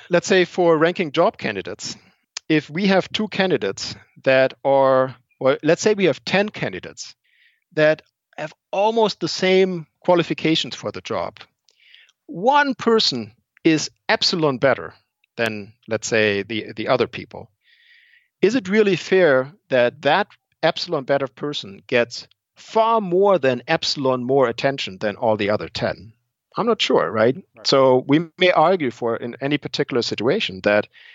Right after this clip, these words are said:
Speaker 1: we actually, we still wanna allocate exposure based on relevance, but this kind of winner takes all is not, maybe not the right way. Maybe we wanna actually make exposure proportional to relevance,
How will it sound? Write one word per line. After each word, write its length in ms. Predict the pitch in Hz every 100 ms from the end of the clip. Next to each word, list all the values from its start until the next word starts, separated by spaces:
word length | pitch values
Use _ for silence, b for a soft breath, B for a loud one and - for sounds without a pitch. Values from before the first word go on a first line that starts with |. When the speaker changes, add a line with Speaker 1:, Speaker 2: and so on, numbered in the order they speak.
| B -
Speaker 1:
we 140 | 131
actually, 500 | 160 190 190 156 151
we 100 | 135
still 200 | - 196
wanna 340 | 185 143 113 - _ -
allocate 480 | 117 113 113 101 - _ -
exposure 480 | 104 - 113 104 101
based 260 | 98 -
on 100 | 90
relevance, 600 | 95 147 170 82 92 - - b b b b b -
but 160 | 143
this 200 | 165 151
kind 180 | - 151
of 80 | 120
winner 260 | 135 175
takes 320 | 156 139 120 -
all 540 | - 170 113 104 123 _
is 140 | 127 120
not, 260 | 135 139
maybe 280 | 127 120 113
not 160 | 117 113
the 80 | 110
right 180 | 110
way. 240 | 151 175 - _ _
Maybe 300 | 143 214 208
we 40 | 170
wanna 280 | 147 139 135
actually 460 | 123 - 123 110 -
make 340 | 117 107 101 -
exposure 600 | 117 - 120 117 110 107 101 -
proportional 720 | 175 - - 220 135 - 104
to 120 | -
relevance, 600 | 92 82 78 82 - -